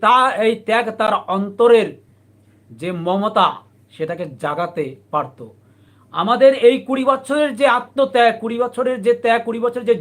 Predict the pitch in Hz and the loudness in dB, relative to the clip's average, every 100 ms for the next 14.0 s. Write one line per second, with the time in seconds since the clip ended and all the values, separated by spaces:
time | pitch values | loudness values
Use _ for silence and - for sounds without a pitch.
0 | 160 240 214 277 262 254 233 240 214 202 | 0 0 2 2 2 0 -2 -2 -4 -6
1 | 214 202 190 147 - _ _ _ _ _ | -8 -4 -4 -4 -10 _ _ _ _ _
2 | _ _ _ _ _ _ 156 190 214 247 | _ _ _ _ _ _ -6 0 2 2
3 | 233 233 240 233 277 302 285 - 220 233 | 0 2 0 0 0 0 -2 -4 -4 -2
4 | 262 262 254 233 202 233 233 208 131 _ | 0 -2 2 2 4 2 2 0 -4 _
5 | _ - 196 202 190 139 - _ _ _ | _ -2 -2 0 -2 -4 -8 _ _ _
6 | _ _ _ _ _ _ 202 190 - 180 | _ _ _ _ _ _ -8 -8 -8 -6
7 | 220 262 269 269 247 254 240 226 208 226 | -4 0 2 2 2 0 -2 0 0 -2
8 | - 262 247 247 247 233 226 226 208 226 | 0 2 2 2 2 2 0 0 -2 0
9 | 226 226 233 233 196 202 - _ _ _ | -2 0 -2 -2 -6 -6 -10 _ _ _
10 | _ _ _ _ _ _ _ 165 202 294 | _ _ _ _ _ _ _ -4 -2 -2
11 | 294 294 285 254 - 240 233 - 233 277 | 0 0 2 0 0 -2 0 0 2 4
12 | 285 277 - 294 302 311 285 - _ _ | 2 0 0 2 4 4 0 -4 _ _
13 | _ _ _ _ _ _ - 131 285 | _ _ _ _ _ _ -14 -6 -2